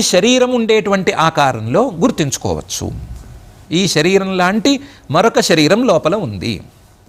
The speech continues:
ఎలాగైతే ఒక మూసలో ద్రవం పోస్తే,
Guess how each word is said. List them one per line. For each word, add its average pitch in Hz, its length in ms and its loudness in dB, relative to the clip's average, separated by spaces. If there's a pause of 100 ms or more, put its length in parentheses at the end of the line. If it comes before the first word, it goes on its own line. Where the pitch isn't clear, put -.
(220)
ఎలాగైతే 170 440 -2 (600)
ఒక 156 140 -2
మూసలో 233 580 2 (520)
ద్రవం 185 400 2
పోస్తే, 139 440 0